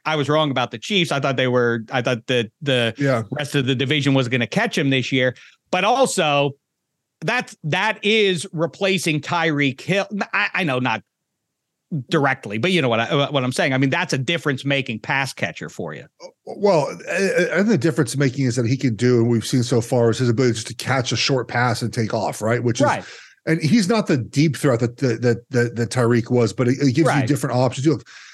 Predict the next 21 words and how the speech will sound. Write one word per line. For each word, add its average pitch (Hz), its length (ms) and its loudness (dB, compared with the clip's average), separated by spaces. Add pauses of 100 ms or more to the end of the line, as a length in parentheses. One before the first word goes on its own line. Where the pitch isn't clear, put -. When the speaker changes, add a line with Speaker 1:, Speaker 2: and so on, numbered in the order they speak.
(140)
Speaker 2:
what 160 120 0
the 147 60 2
Chiefs 262 280 4
do 247 100 4
better 165 240 4
than 139 100 6
everyone, 135 340 2
what 127 140 2
anyone 127 300 4
else 117 200 2
is, 110 140 -2
right, 120 180 4
is 139 140 -4
they 127 100 0
stretch, - 440 -2
you 139 100 0
stretch 165 340 0
you 135 220 2
sideline 165 320 0
to 160 80 2
sideline, 135 640 2